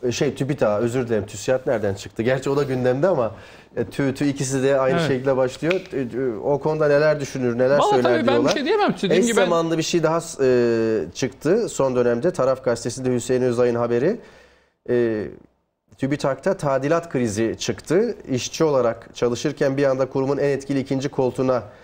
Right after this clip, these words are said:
Speaker 1: genel sekreterliğe atanan bir isim yeni satın aldığı evi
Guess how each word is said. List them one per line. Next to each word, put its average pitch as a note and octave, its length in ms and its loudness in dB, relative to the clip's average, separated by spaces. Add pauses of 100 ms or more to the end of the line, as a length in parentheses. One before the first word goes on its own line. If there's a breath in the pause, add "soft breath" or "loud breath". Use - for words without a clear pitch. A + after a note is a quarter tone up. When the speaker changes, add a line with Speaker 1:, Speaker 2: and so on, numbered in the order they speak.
(200 loud breath)
Speaker 1:
genel C#3+ 260 2
sekreterliğe B2+ 760 0
atanan A#2 400 0
bir B2+ 80 -2
isim F#3 380 0 (400 loud breath)
yeni C#3 200 2
satın D3 280 -2
aldığı A2+ 600 0 (300)
evi C#3 400 2